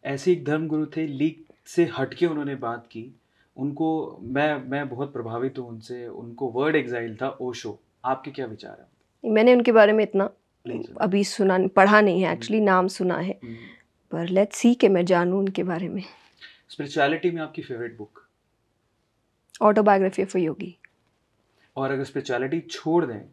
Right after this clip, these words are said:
Speaker 1: तो ऐसा कौन सा फील्ड है जो आपको बहुत, you know, अ, प्रभावित करता है?
Speaker 2: संगीत, क्योंकि
Speaker 1: संगीत।
Speaker 2: मैं भजन भी गाती हूँ।
Speaker 1: ठीक है, तो आपका, अ, अगर हम लोग भजन छोड़ दें,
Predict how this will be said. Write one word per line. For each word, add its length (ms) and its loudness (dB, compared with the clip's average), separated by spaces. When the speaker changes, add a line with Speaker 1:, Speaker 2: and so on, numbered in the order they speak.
Speaker 1:
तो 60 -6
ऐसा 140 -8
कौन 180 -8
सा 100 -2
फील्ड 280 -2
है 60 0
जो 120 -2
आपको 200 -6
बहुत, 420 -6
you 140 -8
know, 200 -6
अ, 400 -10
प्रभावित 460 -6
करता 280 -16
है? 80 -16
Speaker 2:
संगीत, 460 0
क्योंकि 200 0
Speaker 1:
संगीत। 40 4
Speaker 2:
मैं 120 6
भजन 280 6
भी 80 4
गाती 300 0
हूँ। 120 -10
Speaker 1:
ठीक 160 -20
है, 80 -20
तो 120 -14
आपका, 520 -4
अ, 400 -2
अगर 180 -4
हम 120 -6
लोग 160 -4
भजन 280 0
छोड़ 240 -10
दें, 120 -20